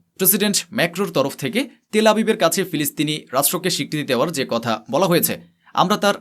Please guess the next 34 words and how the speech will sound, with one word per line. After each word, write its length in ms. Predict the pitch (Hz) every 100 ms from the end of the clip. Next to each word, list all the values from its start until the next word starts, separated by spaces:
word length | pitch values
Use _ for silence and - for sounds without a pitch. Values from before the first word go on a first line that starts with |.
| -
নিন্দা 220 | 143 127
করছি। 340 | 98 98 98 - _ _ _ _ _ -
ম্যাক্রোর 340 | - 233 254 -
পক্ষ 200 | 214 220
থেকে 200 | 208 208
বলা 200 | 131 165
হয়েছে, 380 | 196 - 131 - -
তারা 160 | 143 135
ফিলিস্তিনকে 720 | - 208 226 233 156 214 240
একটি 200 | 151 156
স্বতন্ত্র 520 | 147 175 180 220 208
রাষ্ট্র 240 | 151 143 160
হিসেবে 440 | 160 151 98 85 _
স্বীকৃতি 460 | - - 226 220 190
দিতে 200 | 123 113
যাচ্ছে 300 | 107 - - - _ _ _ _
এবং 200 | 190 226
সেপ্টেম্বর 420 | 220 214 226 226
মাস 160 | 143 156
থেকে 220 | 170 170
এ 180 | - 147
প্রক্রিয়া 540 | - 143 139 120 113
শুরু 200 | - 165
হবে। 280 | 104 92 71 _ _ _ _ _ _
এ 100 | 139
নিয়ে 140 | 143
বেজায় 300 | 107 147 208
ক্ষিপ্ত 260 | 240 226 233
হয়ে 180 | 202 175
উঠেছে 420 | 147 156 233 285 -
বেনিয়ামিন 440 | 120 214 233 233 208
নেতানিয়াহুর 640 | 156 156 151 135 139 -
প্রশাসন। 420 | 160 147 110 - - _ _ _ _ _
ইসরায়েলের 520 | - 202 262 156 202